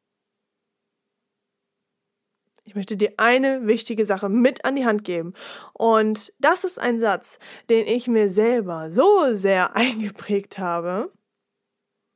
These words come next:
dass ich langsam verstehe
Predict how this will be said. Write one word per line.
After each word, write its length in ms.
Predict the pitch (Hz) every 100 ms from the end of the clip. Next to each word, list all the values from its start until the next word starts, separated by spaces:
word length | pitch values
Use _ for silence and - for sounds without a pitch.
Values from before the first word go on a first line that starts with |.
| _ _ _ _ _ _ _ _ _
dass 180 | 208 196
ich 220 | 294 -
langsam 380 | 226 220 220 202
verstehe 680 | - 180 - 214 202 233